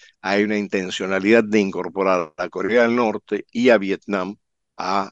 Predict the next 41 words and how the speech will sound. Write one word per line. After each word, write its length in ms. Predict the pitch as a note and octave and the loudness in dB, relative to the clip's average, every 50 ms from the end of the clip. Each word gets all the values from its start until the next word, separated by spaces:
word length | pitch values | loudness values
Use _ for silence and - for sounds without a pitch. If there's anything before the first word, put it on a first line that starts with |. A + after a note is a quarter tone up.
| _ - | _ -12
eh, 300 | F#2+ F2+ E2+ F2 E2 E2 | -10 -8 -8 -8 -8 -10
la 160 | D#2+ E2+ F2 | -10 -10 -8
dinámica 580 | F2 F2+ G2 G#2 G#2 G#2 G#2 G#2 G2 - - F#2 | -8 -6 -4 -2 -2 0 0 -2 -2 0 0 0
y 120 | E2+ D#2+ | 0 -2
al 100 | E2 D#2+ | -4 -10
espacio 400 | E2 - - - G2 F#2 - - | -12 -12 -4 -2 -2 -2 0 -2
euroasiático. 840 | F#2 F2 E2+ F2+ - - - G2+ E2+ - - - - _ - - - _ _ _ _ _ _ _ _ _ _ - | -4 -2 -2 -4 -4 0 2 2 0 0 -6 -16 -20 _ -20 -20 -20 _ _ _ _ _ _ _ _ _ _ -18
Posiblemente 960 | - - - G2 G2+ F#2+ G2+ G2+ G#2 G#2 G#2+ G2 - A2 G2 F2+ F2 E2+ D#2+ E2 | -12 -10 -6 -6 -2 -2 0 0 0 -2 -2 -2 -2 -2 -2 -2 -2 -6 -8 -10
más 320 | F#2 F#2+ G#2 G2+ - - | -6 -2 -2 0 0 2
adelante 480 | G2 F#2+ F2+ F#2+ G2+ G#2 G2+ - G#2 F#2+ | 2 2 2 2 0 0 0 0 0 0
veremos 560 | F#2 F2+ F2+ F#2+ F#2 F#2+ G2 G2 - - - _ - - - _ - | 0 0 -2 -4 -6 -6 -6 -6 -8 -8 -10 _ -18 -20 -20 _ -14
algún 280 | E2+ F2 F2 F#2+ F#2 | -14 -12 -10 -10 -10
tipo 180 | - G2 E2 G2+ | -10 -8 -6 -6
de 60 | G2 | -6
planteamiento 580 | E2+ F#2+ F#2+ F#2 F#2+ G2 F#2+ G2 G2+ G2+ G#2 F#2+ | -4 -4 -6 -4 -2 -2 0 0 0 0 -2 -4
con 120 | F#2 E2+ | -4 -6
respecto 400 | D#2 E2 - - G2+ F2+ - - | -8 -8 -6 -6 -6 -4 -2 -2
al 80 | F#2 F2+ | -2 -2
ingreso 460 | F#2 F#2+ F#2 F#2+ - - G2 F#2 F2+ | -2 -2 -2 -2 0 2 2 2 2
a 80 | E2+ E2 | 0 0
la 100 | D#2 D#2+ | -4 -6
Organización 540 | E2+ E2 D#2+ E2+ E2+ D#2 - - - G2 G2 | -8 -8 -8 -10 -10 -12 -10 -8 -4 -2 -2
de 60 | F#2 | -2
Cooperación 480 | F2 F#2+ D#2+ F#2 F2 F2+ - G2+ F#2 F2+ | -2 -2 -2 -2 -2 -2 -2 -2 0 0
de 80 | F2 | 0
Shanghái. 520 | - - F#2 F#2 G#2 A2+ A2+ A#2 A2+ B2 - _ - - - - - _ _ - | 2 2 2 4 6 6 6 6 4 2 0 _ -20 -20 -20 -20 -20 _ _ -8
Vietnam 500 | G2+ G#2 G#2+ G#2 - - A#2 A#2+ A#2+ A2+ | 0 2 2 2 2 2 2 2 2 2
ya 120 | F#2+ G#2 G2 | 2 0 0
estaba 320 | - - G#2 F#2 E2+ E2 - | 2 2 0 0 0 -2 -2
asomando 720 | - G2 F#2+ F2 - G2+ F#2 F#2+ G2 G2 F#2+ G2 F#2 F2+ F#2 | 0 0 0 0 -2 -2 -2 -2 -2 -2 -4 -4 -4 -2 -4
a 60 | F#2+ | -4
través 500 | - - F2+ F2+ F#2 F#2+ G2 F2 - - | -4 -4 -4 -2 0 0 0 0 -2 -6
de 240 | E2+ F2 F2 E2+ F2+ | -6 -4 -4 -2 0
asean 580 | F#2 F#2 E2 G2 G2 - - - G2+ G2 F#2 F2 _ _ _ - - - - _ _ | -2 -2 0 0 -2 0 0 0 0 0 -2 -4 _ _ _ -20 -20 -20 -20 _ _
la 140 | - F2 E2+ | -10 -10 -10
posibilidad 500 | - - F2 - - E2+ F2 F#2 G2 G2+ | -8 -6 -6 -6 -6 -4 -2 -2 -2 -2
de 120 | F2+ F#2+ | -2 -4
incorporarse 540 | F#2+ F#2 - - - F2+ F#2 F#2 F2+ - G#2 | -6 -6 -10 -12 -8 -6 -4 -4 -2 0 0
a 20 | F2+ | 2
los 100 | G#2+ G2+ | 2 2
brics. 400 | A2 A#2+ A#2 G#2 - - - | 4 2 2 2 2 -4 -6